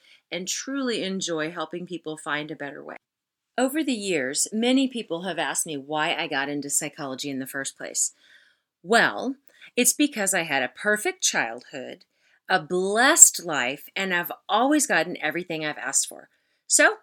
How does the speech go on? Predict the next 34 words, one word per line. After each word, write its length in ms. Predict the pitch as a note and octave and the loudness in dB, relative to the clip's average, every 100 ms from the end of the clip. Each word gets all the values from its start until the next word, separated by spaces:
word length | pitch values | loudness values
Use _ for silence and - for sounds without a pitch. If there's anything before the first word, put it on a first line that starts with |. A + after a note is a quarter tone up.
| - | -4
I 80 | A3 | 0
thought 200 | B3 A#3+ | 6 6
I 80 | C4 | 6
would 120 | C4+ | 4
share 280 | - A3+ A3+ | 2 2 2
with 160 | A#3 | 2
others 300 | F3+ E3+ F3 | 2 2 0
how 120 | F3 D#3+ | 0 -2
to 80 | |
have 220 | D#3+ D3 D3+ | 0 -2 0
an 80 | |
amazing 480 | D3 C#3+ C3+ C3 C3+ | -2 -2 -2 -4 -8
life. 240 | - - - _ _ | -12 -18 -20 _ _
<laughs> 200 | _ _ | _ _
Just 480 | - - F3+ F3+ - | -2 0 2 4 4
kidding. 440 | - F3+ C3+ B2+ - - - - | 2 -2 -2 -4 -14 -16 -16 -4
The 160 | - A3+ | 2 4
truth 340 | - C4+ C#4 | 4 4 4
is, 360 | A3+ F3 E3+ E3+ | 4 4 4 2
my 180 | E3+ E3+ | 2 2
interest 420 | F3+ G#3+ A#3+ - | 0 -2 -2 -2
in 140 | F#3 | -2
psychology 640 | F#3 F3 E3+ D#3+ D3 D3+ D3+ | 0 0 0 0 0 -2 -4
comes 320 | F3 D#3+ D#3+ | -4 -2 -2
from 140 | E3 | -2
a 80 | D3+ | -4
desire 480 | D3 D3+ D3 D3 D#3+ | -2 0 2 2 0
to 180 | - D3 | -4 -4
help 300 | F3+ G#3 - | 0 0 0
people, 500 | A3 G#3 G3+ F#3+ F#3+ - _ | -8 -6 -4 -6 -8 -18 _
a 120 | - F#3 | -2 -2
calling 440 | - F#3+ G3 G#3 | 2 2 2 -2
from 260 | G#3+ G#3 G3 | -4 -4 0
God, 460 | E3 C#3 C3+ D3 | 0 2 0 -4